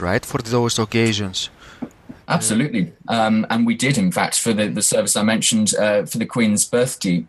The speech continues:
Speaker 2: birthday last, uh, year, we commissioned a work by Judith Weir. Um, and so, uh, of course, it's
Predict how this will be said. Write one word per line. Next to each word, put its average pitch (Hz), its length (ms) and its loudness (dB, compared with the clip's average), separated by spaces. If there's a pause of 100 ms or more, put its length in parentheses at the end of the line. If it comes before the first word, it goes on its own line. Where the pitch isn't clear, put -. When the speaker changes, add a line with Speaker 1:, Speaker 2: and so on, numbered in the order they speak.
(260)
Speaker 2:
birthday 104 260 2 (100)
last, - 260 2 (160)
uh, 95 200 2 (120)
year, 120 120 2 (100)
we 95 140 0
commissioned 104 320 2
a 95 40 2
work 98 260 0 (100)
by 92 380 2 (160)
Judith 98 340 0 (300)
Weir. 123 340 0 (600)
Um, 87 480 2 (100)
and 101 200 2
so, - 140 2
uh, 87 280 0
of 104 160 0
course, 117 380 0
it's 92 320 0